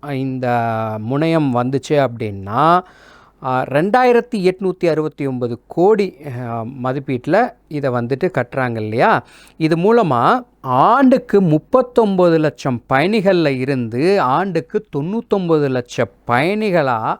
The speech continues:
அதிகரிக்க, ஆ, செய்யறதுக்கான ஒரு விஷயமா இப்போ முன்னெடுத்திருக்காங்க. ஆ, அது மட்டும் இல்லாம எழுபத்தி ஐயாயிரம் சதுர மீட்டர் பரப்புல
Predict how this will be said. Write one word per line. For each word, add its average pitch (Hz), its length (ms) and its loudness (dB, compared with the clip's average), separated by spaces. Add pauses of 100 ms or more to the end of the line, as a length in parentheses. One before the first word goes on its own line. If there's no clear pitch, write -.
(160)
அதிகரிக்க, 175 1120 -2 (360)
ஆ, 143 200 -2
செய்யறதுக்கான 139 920 -4 (120)
ஒரு 135 320 -6
விஷயமா 131 880 -4
இப்போ 156 600 0
முன்னெடுத்திருக்காங்க. 123 1200 -2 (480)
ஆ, 123 280 -6
அது 131 260 -2
மட்டும் 151 380 -2
இல்லாம 135 760 2 (500)
எழுபத்தி 220 720 -2
ஐயாயிரம் 156 760 0
சதுர 165 420 -4
மீட்டர் 180 460 -2
பரப்புல 135 640 -2